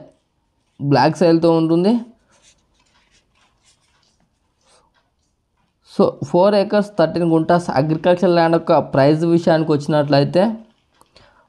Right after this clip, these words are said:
per acre వచ్చేసి థర్టీ ఎయిట్ ల్యాక్స్ చెప్పడం జరుగుతుంది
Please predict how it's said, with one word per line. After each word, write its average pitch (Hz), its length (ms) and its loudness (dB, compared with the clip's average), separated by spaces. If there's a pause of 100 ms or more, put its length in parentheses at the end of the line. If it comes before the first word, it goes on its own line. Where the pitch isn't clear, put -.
(220)
per 156 140 0 (100)
acre 190 220 -2
వచ్చేసి 180 420 0 (240)
థర్టీ 139 340 2
ఎయిట్ 175 300 0
ల్యాక్స్ 160 280 -2 (120)
చెప్పడం 160 280 0 (120)
జరుగుతుంది 156 400 0